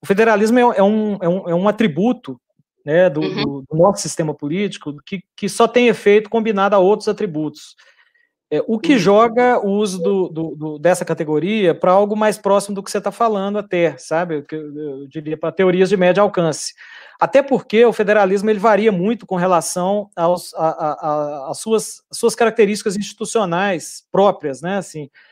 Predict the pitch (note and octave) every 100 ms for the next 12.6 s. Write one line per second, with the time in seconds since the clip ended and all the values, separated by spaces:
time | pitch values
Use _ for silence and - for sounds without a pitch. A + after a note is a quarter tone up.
0 | _ _ _ C#3+ F#3+ B3 G3+ A#3 F3+ G3
1 | A#3 A3+ A3 G3+ F#3 D#3 F3 F#3+ F#3+ A3+
2 | A3+ - G3 G#3 A3+ A3+ A3 G3 F#3 -
3 | G#3+ E3 E3+ F#3+ A#3+ F#3+ F#3+ F3 - G#3+
4 | A#3 G#3+ D#3 D#3+ E3 D#3+ E3 G3 G3 D3+
5 | D3 F#3 E3 E3 F3+ F3+ - A3 G#3+ E3+
6 | E3 D3+ D3+ F#3 - _ _ _ _ _
7 | _ G#3+ - B3 C4 B3+ G#3+ A#3 - B3+
8 | - - - A#3+ B3+ B3+ G3+ G#3 G3+ F#3+
9 | - - G3 F3 - - E3 D3+ - F3
10 | - F3 D#3 D#3+ D3+ D3 D3+ C#3+ G3 E3
11 | F#3 A3 C4+ A3+ A#3+ A#3 F#3 G#3 A3 F#3+
12 | F3+ E3 D#3+ G#3+ G#3+